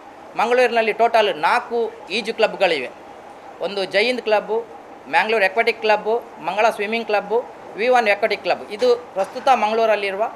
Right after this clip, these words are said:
ಒಂದು ಸ್ವಿಮ್ಮಿಂಗ್ ಕ್ಲಬ್ಸ್. ಆ ಮೂರು ಕ್ಲಬ್‌ನವರು ಕೂಡ ಇವತ್ತು ನಮ್ಮ ಜೊತೆಯಲ್ಲಿದ್ದಾರೆ. ಜೈ ಹಿಂದ್ ಕ್ಲಬ್‌ನವರು ಇದ್ದಾರೆ,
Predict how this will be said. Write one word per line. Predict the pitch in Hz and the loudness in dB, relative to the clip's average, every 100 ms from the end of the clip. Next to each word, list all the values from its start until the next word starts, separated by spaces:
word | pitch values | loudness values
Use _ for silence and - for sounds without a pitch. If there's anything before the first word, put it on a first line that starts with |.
| - - - - | -12 -20 -18 -4
ಒಂದು | 180 185 180 165 143 131 90 - - - | -4 0 2 2 0 -2 -8 -14 -20 -6
ಸ್ವಿಮ್ಮಿಂಗ್ | 226 233 202 | 0 0 0
ಕ್ಲಬ್ಸ್. | 165 147 - - - - - - - - - - 170 | -2 -4 -6 -16 -18 -20 -20 -20 -20 -20 -20 -6 0
ಆ | |
ಮೂರು | 180 175 254 220 208 | 0 2 0 0 0
ಕ್ಲಬ್‌ನವರು | 269 254 254 254 247 | 2 2 4 4 6
ಕೂಡ | 240 226 240 - 180 | 4 2 2 0 -6
ಇವತ್ತು | 214 208 240 - 170 | -4 -2 -2 -2 -2
ನಮ್ಮ | 190 190 | -2 0
ಜೊತೆಯಲ್ಲಿದ್ದಾರೆ. | 190 190 180 170 151 131 - 160 | 0 0 0 0 0 0 -4 -4
ಜೈ | 185 | -2
ಹಿಂದ್ | 202 | -2
ಕ್ಲಬ್‌ನವರು | 202 196 208 202 | -2 -2 0 -2
ಇದ್ದಾರೆ, | 196 196 202 | 0 0 0